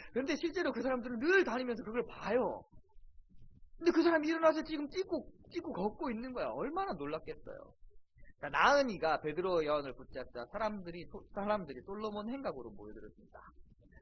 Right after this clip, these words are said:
자, 솔로몬 행각은 어디냐면은 성전 안에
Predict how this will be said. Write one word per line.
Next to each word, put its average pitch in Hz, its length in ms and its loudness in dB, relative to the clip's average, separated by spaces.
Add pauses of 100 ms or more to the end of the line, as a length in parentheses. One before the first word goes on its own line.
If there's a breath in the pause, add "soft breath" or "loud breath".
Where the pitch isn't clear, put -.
자, 160 100 -2
솔로몬 320 440 -4
행각은 285 300 0
어디냐면은 135 800 -4
성전 277 360 -4
안에 226 280 -2